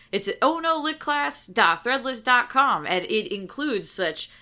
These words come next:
spooky Halloween designs as a shirt telling you to not kink shame Dracula, and another one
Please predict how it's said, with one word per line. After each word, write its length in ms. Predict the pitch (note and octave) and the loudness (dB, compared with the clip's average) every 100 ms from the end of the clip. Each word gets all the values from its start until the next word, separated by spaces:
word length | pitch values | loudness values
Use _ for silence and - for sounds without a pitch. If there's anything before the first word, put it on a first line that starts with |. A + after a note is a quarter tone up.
| - | -14
spooky 840 | - - - - B3 A#3+ A3 F#3 D3+ | -4 -2 -4 -2 0 2 2 4 2
Halloween 680 | F3+ A3 A3 A#3+ B3 A3 G3 | 4 6 6 2 -2 -2 -2
designs 800 | G3 F#3+ B3+ D#4 G3+ D3 C#3 | 0 2 2 4 0 -4 -8
as 140 | D#3 D#3+ | -8 -6
a 60 | |
shirt 360 | E3+ - C#4+ - | -6 -2 0 0
telling 300 | G#3 A3 A3+ | -4 -4 -4
you 120 | G#3+ | -8
to 120 | A3 C#3 | -8 -10
not 500 | D3+ F#3 C4 - - | 2 4 4 2 -10
kink 240 | C#4+ C#4 | -8 -4
shame 360 | - C#4+ C#4+ C4+ | -2 -2 -4 -4
Dracula, 640 | A#3+ D#4+ F4 G3 C3+ B1+ - _ - | 0 0 0 -4 -4 -8 -14 _ -6
and 300 | F3 E3+ E3 | -4 -4 -6
another 380 | - F3+ A#3+ C4+ | -6 -4 -2 -2
one 440 | C4+ C4+ C#4 C#4+ | 0 -2 -4 -10